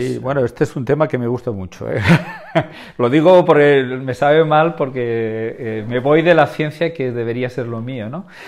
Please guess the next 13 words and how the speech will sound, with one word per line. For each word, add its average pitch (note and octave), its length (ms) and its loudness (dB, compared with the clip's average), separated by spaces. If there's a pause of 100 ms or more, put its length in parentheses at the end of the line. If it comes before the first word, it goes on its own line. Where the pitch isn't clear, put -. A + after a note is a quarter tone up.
(360)
Pero C3+ 200 6
efectivamente, F3 720 4
las G#2+ 240 2
grandes D3 320 0
empresas C#3+ 320 -2
norteamericanas C3 680 -8
están E3 180 -10
sustituyendo A#2+ 680 -8
al G#2 60 -8
Estado. F2+ 500 -16 (400)
Ese A#2+ 220 -8
es E3 100 -8
una G2 400 -6